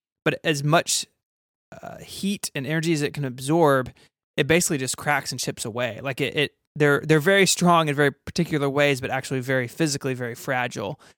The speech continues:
And so tiles would be damaged during flight. They'd be damaged, uh, moving the orbiter or working on the orbiter. I read one story, uh, of, uh, in the eighties, a tech-, a technician had,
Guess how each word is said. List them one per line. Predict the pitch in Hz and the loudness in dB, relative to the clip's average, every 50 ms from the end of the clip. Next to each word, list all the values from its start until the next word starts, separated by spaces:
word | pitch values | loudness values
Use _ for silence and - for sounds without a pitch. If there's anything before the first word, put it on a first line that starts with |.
| _ _ _ _ _ _ _ - | _ _ _ _ _ _ _ -4
And | 147 143 135 | -2 -2 0
so | 131 147 | 0 -2
tiles | 139 - 135 160 156 160 160 160 147 147 143 135 | -2 0 0 2 4 4 4 4 4 2 2 0
would | 147 139 | -2 -2
be | 143 139 131 | -2 -4 -2
damaged | 127 151 139 139 139 139 139 127 123 | 0 0 2 2 2 2 0 -2 -2
during | - 131 120 123 | -4 -4 -4 -6
flight. | 120 - - - - 170 170 175 180 - - | -10 -14 -10 -4 0 2 4 4 2 2 0
They'd | 151 135 | -2 -2
be | 143 135 | -2 -2
damaged, | 127 139 135 135 135 135 131 127 - - - - - - _ | 0 0 0 2 2 0 0 -2 -4 -6 -8 -12 -18 -14 _
uh, | - 139 123 127 131 | -8 -8 -8 -8 -6
moving | 135 135 135 135 143 143 139 160 156 156 147 | -4 -2 2 2 4 4 4 2 0 0 0
the | 147 - | 0 2
orbiter | 147 147 147 147 156 147 | 4 4 4 2 2 2
or | 156 143 135 | 2 2 2
working | 123 127 131 131 - 156 143 | 0 -2 -6 -6 -4 -6 -4
on | 139 139 | -4 -4
the | 139 | -4
orbiter. | 120 143 147 143 139 143 143 143 139 131 | -2 -2 -2 -2 -2 0 -2 -2 -2 -2
I | - 131 | -4 -4
read | 127 131 135 131 120 | 0 0 0 0 0
one | 139 139 | -2 -2
story, | 131 - - 143 135 131 131 131 131 - - - _ _ _ _ _ _ _ _ _ _ _ | -2 -2 -2 0 2 2 0 -2 -4 -8 -16 -20 _ _ _ _ _ _ _ _ _ _ _
uh, | 139 135 131 127 127 123 120 - - | 0 0 2 2 2 0 0 -2 -4
of, | 139 135 123 123 123 127 - | -4 -4 -4 -6 -8 -10 -10
uh, | - 135 131 113 101 - - - - | -8 -8 -8 -8 -8 -10 -12 -12 -8
in | - 156 | -6 -6
the | 135 131 - | -4 -2 0
eighties, | 147 147 143 135 139 | 2 2 2 0 -2
a | |
tech-, | 127 131 - - - | -4 -6 -8 -8 -8
a | - 143 | -8 -8
technician | - 147 127 139 147 151 - - 143 | -6 -6 -4 -4 -2 -2 0 -2 -2
had, | 135 123 139 135 131 127 127 127 127 | -2 -2 -2 0 0 2 0 0 -2